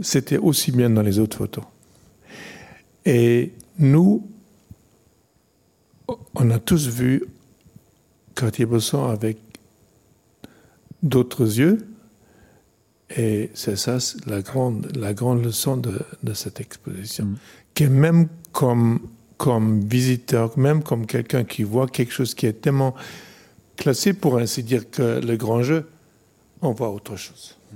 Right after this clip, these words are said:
Speaker 2: Bah, c'est-à-dire qu'en, Annie, est-ce qu'il y a une photo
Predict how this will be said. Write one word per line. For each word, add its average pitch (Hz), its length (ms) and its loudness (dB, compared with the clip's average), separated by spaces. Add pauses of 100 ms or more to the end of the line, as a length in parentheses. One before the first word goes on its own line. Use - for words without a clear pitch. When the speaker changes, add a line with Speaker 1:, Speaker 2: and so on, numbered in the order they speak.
(840)
Speaker 2:
Bah, 156 140 -8
c'est-à-dire 151 340 -2
qu'en, 131 420 2 (600)
Annie, 170 360 6
est-ce - 100 0
qu'il 160 100 4
y 156 80 4
a 151 40 6
une 147 100 6
photo 180 720 2